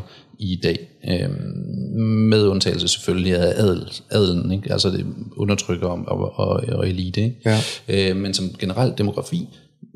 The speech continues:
Speaker 1: næppe har der nogensinde været nogen i verdenshistorien, som har haft det bedre end, end
Speaker 2: Det gælder så også for
Speaker 1: skandinaviske
Speaker 2: mænd.
Speaker 1: kvinder.
Speaker 2: Altså, der, vi har været,
Speaker 1: Ja.
Speaker 2: mennesket har
Speaker 1: Ja,
Speaker 2: aldrig
Speaker 1: ja,
Speaker 2: haft
Speaker 1: ja.
Speaker 2: det bedre, end
Speaker 1: Helt
Speaker 2: det
Speaker 1: enig.
Speaker 2: har i
Speaker 1: Ja.
Speaker 2: den skandinaviske del af verden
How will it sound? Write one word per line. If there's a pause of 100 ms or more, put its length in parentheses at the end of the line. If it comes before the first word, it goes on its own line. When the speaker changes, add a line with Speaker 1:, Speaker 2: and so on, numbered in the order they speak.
(140)
Speaker 1:
næppe
har
der
nogensinde
været
nogen
i
verdenshistorien,
som
har
haft
det
bedre
end, (200)
end
Speaker 2:
Det
gælder
så
også
for
Speaker 1:
skandinaviske
Speaker 2:
mænd.
Speaker 1:
kvinder.
Speaker 2:
Altså,
der,
vi
har
været, (460)
Speaker 1:
Ja.
Speaker 2:
mennesket
har
Speaker 1:
Ja,
Speaker 2:
aldrig
Speaker 1:
ja,
Speaker 2:
haft
Speaker 1:
ja.
Speaker 2:
det
bedre,
end
Speaker 1:
Helt
Speaker 2:
det
Speaker 1:
enig.
Speaker 2:
har
i
Speaker 1:
Ja. (160)
Speaker 2:
den
skandinaviske
del
af
verden